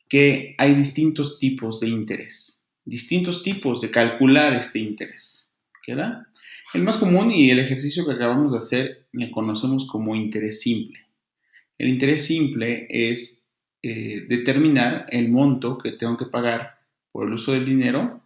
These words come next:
por, a una tasa de interés determinada por el tiempo. Sin embargo,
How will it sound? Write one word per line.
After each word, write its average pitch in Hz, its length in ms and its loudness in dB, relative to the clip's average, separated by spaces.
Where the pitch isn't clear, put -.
por, 110 440 -6
a 110 100 -8
una 123 240 0
tasa 131 240 -2
de 131 60 2
interés 127 320 -2
determinada 147 920 2
por 107 160 -4
el 104 100 -4
tiempo. - 300 -10
Sin 247 240 6
embargo, 180 640 6